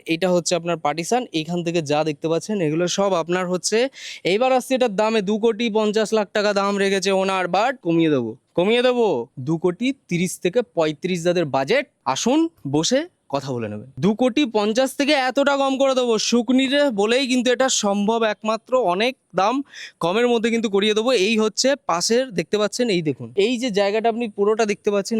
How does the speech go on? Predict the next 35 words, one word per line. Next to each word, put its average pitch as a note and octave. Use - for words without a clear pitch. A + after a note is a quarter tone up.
এটা G#3+
কিন্তু A3
টোটালটাই A#3+
আপনার E3
নিজের, A#2
টোটালটাই B3+
আপনার B3
নিজের। B3+
এখান A3+
থেকে A#3+
এই A3+
যে B3
টাওয়ার A3
আছে, A#3
এই A3
যে A3+
পেছনের G#3+
দিকে A3
টাওয়ার, A3+
এইটা G#3
দেখতে A3
পাচ্ছেন, B3+
এটার D4
থেকে C#4
একদম B3+
রাস্তা, G#3
এই F#3+
যে F3+
এইটাই G#3
কিন্তু A#3
মেন G3
রাস্তা D#3+
আছে, B2+
একদম F#3
পুরো G3+